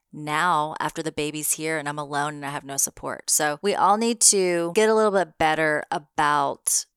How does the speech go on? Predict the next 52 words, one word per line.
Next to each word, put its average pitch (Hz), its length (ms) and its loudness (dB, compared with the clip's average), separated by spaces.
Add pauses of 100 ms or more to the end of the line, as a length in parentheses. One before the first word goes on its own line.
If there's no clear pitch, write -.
not 175 280 -2
judging 165 420 -2
other 196 200 -2
people. 208 840 -2
Even 240 220 -2
if 262 140 -2
it's, 247 140 0
like, 226 100 -2
an 196 80 0
excitement 175 640 -2
thing, 202 300 -4
we're 185 100 -6
still 196 240 0
judging 170 420 -2
other 147 140 -6
people's 147 340 -8
journeys. 143 380 -10
Like, 160 160 -8
let 170 200 0
everyone 233 320 -2
have 208 140 -2
their 190 180 -4
own 156 380 -8 (100)
journey. 123 460 -10
And 170 320 -2 (160)
I 165 60 2
am 180 180 0
circling 208 360 0
this 185 100 -4
back 147 220 0
to 156 80 -10
sleep - 360 -2
because 147 560 -2 (180)
you 196 120 -10
can't 233 320 0
judge 180 500 2
what 175 220 0 (180)
someone 170 260 0
else's 156 300 -2
needs 143 240 -8
are, 95 240 -4
right? 139 320 -6
Or 180 60 -2
you 208 120 -2
shouldn't. - 400 -2
I - 60 -10
mean, 175 160 -6
we 180 80 -4
really 202 200 2
shouldn't 185 280 -2
be 175 100 -6
judging 151 640 -4